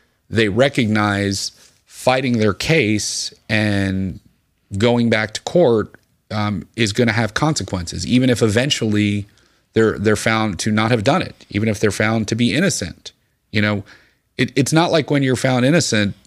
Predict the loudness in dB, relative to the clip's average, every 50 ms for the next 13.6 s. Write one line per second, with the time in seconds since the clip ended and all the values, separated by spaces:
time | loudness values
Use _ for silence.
0 | _ _ _ -10 -8 -8 -8 -10 -12 -16 _ _ _ _ _ _ _ -4 -2 0
1 | 0 -2 -2 -4 -8 -14 -20 _ _ _ -2 -2 -2 2 2 2 4 4 4 2
2 | 2 0 0 0 2 2 4 4 2 2 0 0 -2 0 2 2 2 2 0 0
3 | 0 0 0 2 2 2 2 2 -2 -4 -2 0 2 2 2 2 2 2 2 0
4 | 0 0 0 0 0 0 0 0 0 2 4 2 2 2 0 -4 -6 -6 0 0
5 | 2 2 4 2 2 4 4 2 0 2 0 -2 -2 -2 -6 -12 _ _ _ _
6 | _ _ _ _ _ _ _ _ _ _ _ 2 2 4 4 4 2 2 2 2
7 | 2 0 0 0 0 0 0 2 2 2 2 2 0 -2 0 -2 -2 0 2 2
8 | 2 4 2 0 0 -2 -2 0 2 2 2 4 2 2 2 2 0 0 0 0
9 | -2 -2 -4 -6 -10 -14 -18 -20 _ _ _ _ _ _ _ _ _ -2 -2 0
10 | 0 0 -2 -2 -4 -6 -8 -10 -18 _ _ _ _ _ 2 2 2 0 0 2
11 | 2 2 2 2 0 0 0 0 -2 -2 0 0 0 0 0 -2 0 -2 -2 0
12 | 0 -2 -2 -2 -2 -2 0 2 2 2 2 2 2 2 2 2 0 -2 -4 -4
13 | 0 2 2 2 4 2 2 0 -2 -4 -10 -14